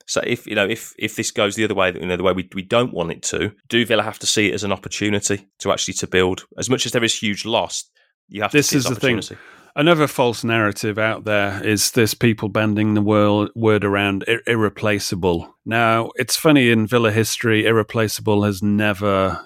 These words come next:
Speaker 2: never been an issue. David Platt gave us a season after he was the star in the World Cup, but we just happened to lose our manager in that season, and then we went south. I mean,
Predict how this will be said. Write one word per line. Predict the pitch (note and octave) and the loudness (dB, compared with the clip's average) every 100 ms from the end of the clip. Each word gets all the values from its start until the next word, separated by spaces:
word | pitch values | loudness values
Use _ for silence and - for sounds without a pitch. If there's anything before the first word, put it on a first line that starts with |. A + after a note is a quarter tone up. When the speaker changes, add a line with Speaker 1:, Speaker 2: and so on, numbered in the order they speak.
| _ - | _ -6
Speaker 2:
never | A#2 A2 F#2+ G2 | 0 0 0 -4
been | F#2+ F#2 | -4 -2
an | F2+ | 0
issue. | F#2 - - F2+ F2 - _ | 0 -2 0 0 -2 -8 _
David | C3+ A#2+ G#2+ F#2 | 0 2 0 -4
Platt | - G2 F#2+ - - _ - | -4 -2 -2 -6 -20 _ -2
gave | C3 A#2+ | -2 0
us | G#2+ | -2
a | G#2 | -2
season | - A#2 G#2 A2+ | 2 4 4 2
after | A#2+ - | 0 0
he | G2 | 0
was | F#2+ F#2 | 0 -4
the | |
star | - G#2+ G2+ | -4 0 0
in | F#2+ | 0
the | F#2+ | 0
World | G2+ F#2+ - | 0 0 0
Cup, | A#2 A#2 | -2 -2
but | A2+ G2 | -4 -4
we | A2+ | -2
just | G#2 G#2 | 0 0
happened | G#2+ G2+ | 0 0
to | G2 | 0
lose | G#2+ G2+ | 0 0
our | G2 | 0
manager | G#2+ C3 A#2 F#2+ F#2+ | 0 2 2 2 2
in | G2 F#2+ | 2 0
that | - | 0
season, | - G2+ G2 G#2+ | 2 2 2 2
and | G#2+ G#2+ | 2 2
then | G#2 | 4
we | G2+ | 4
went | G2+ G2 | 2 2
south. | - B2+ A2 E2+ - | 0 2 2 0 -2
I | |
mean, | G#2 G#2 G#2 | 2 2 0